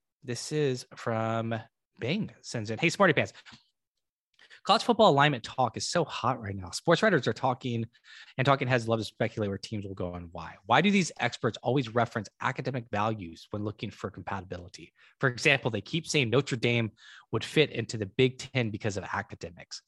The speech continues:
At this point of the game, why the fuck would Notre Dame or any school care about that? If playing Ole Miss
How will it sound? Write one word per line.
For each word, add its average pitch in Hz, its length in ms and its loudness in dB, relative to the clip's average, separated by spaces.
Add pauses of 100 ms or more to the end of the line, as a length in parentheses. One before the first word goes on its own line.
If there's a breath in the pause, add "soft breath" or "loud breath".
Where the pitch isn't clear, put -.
(280)
At 117 100 0
this 170 120 2
point 185 160 2
of 147 60 0
the 123 100 0
game, 101 340 -2 (120)
why 127 120 4
the 110 100 0
fuck - 420 -2 (200)
would 113 140 -2
Notre 117 240 2
Dame 117 480 2
or 110 200 0
any 151 160 2
school 110 360 -4
care 107 280 -4
about 90 300 -4
that? 90 240 -10 (420 loud breath)
If 127 160 -2
playing 156 220 4
Ole 135 220 4
Miss 123 340 2